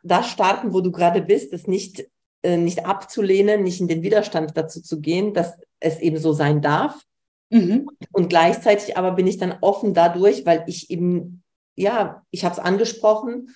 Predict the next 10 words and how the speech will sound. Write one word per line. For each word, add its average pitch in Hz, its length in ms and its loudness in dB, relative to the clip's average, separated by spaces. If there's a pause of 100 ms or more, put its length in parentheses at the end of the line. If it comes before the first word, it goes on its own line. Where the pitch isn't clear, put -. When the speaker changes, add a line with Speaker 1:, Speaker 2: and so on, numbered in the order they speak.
(100)
Speaker 1:
und 175 80 -10
dann 175 80 0
öffnen 196 360 0
sich 185 180 -6
neue, 180 640 -2 (260)
neue 180 340 2
Räume 185 400 4
in 147 100 0
diesem 147 260 0
Moment. 139 420 -8